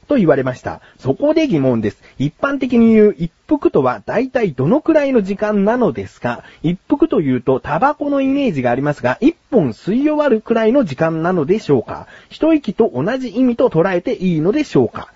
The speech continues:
また、なぜ一服という字に服という漢字が使われているか教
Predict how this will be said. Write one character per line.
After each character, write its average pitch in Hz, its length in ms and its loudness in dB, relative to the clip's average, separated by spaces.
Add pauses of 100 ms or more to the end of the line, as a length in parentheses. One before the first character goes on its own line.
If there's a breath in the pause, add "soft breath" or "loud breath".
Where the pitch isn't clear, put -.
(240 soft breath)
ま 147 160 -2
た、 214 200 -2
な 170 280 0
ぜ 311 160 -6
一 170 220 -8
服 262 200 -2
と 185 120 2
い 147 100 -4
う 147 100 0
字 143 120 -6
に 135 140 -6 (120)
服 254 440 -2
と - 180 0
い 143 80 2
う 143 100 4
漢 170 260 0
字 185 120 -4
が 247 140 0
使 - 200 -2
わ 165 80 2
れ 160 80 0
て 160 120 -4
い 151 80 0
る 175 100 2
か - 200 -2
教 120 80 -4